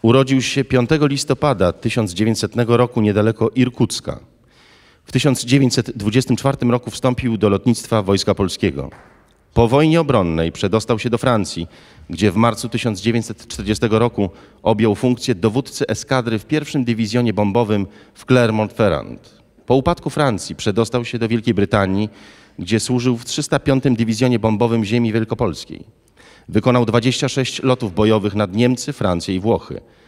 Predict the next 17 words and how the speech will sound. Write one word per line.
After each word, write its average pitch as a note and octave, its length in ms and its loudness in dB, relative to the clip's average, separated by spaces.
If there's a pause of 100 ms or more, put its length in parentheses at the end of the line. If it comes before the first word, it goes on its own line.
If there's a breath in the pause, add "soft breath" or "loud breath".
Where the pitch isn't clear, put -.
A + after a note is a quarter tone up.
(240 soft breath)
W - 80 -12
dowód B2 280 0
uznania A#2+ 520 0
został A2 340 -2
odznaczony A#2 580 -2
orderem A2 480 0 (220 loud breath)
Virtuti A#2+ 520 0
Militari A#2+ 480 0
piątej D3 380 -2
klasy. - 460 -4 (840 soft breath)
W E2+ 100 -10
maju D3+ 320 2
tysiąc C3+ 320 -4
dziewięćset D3 540 -2
czterdziestego B2+ 480 -4
siódmego B2 320 -2
roku C3 260 -2